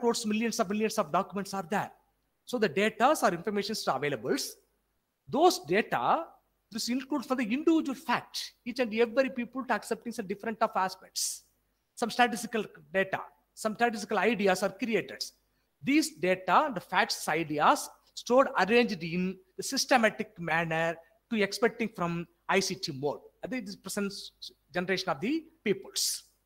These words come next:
And you know that's I C T tools. So the twenty years back, we are the teachers for the Blackboard teachers.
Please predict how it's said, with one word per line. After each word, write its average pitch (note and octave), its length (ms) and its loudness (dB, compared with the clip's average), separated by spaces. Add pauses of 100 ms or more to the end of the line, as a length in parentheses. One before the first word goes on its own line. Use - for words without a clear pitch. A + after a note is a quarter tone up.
(1500)
And B3+ 180 2
you B3+ 160 2
know D4 100 8
that's C4 240 2
I A3+ 120 6
C A#3 160 0
T G#3 140 -10
tools. - 520 -6 (380)
So - 120 -6
the A3 120 0
twenty A3 280 -2
years A#3 200 0
back, - 240 0 (460)
we F#3 80 0
are F#3 40 2
the E3 100 -2
teachers F#3+ 380 -4
for E3+ 100 -8
the D#3 80 -6
Blackboard D#3 440 -2
teachers. - 460 -10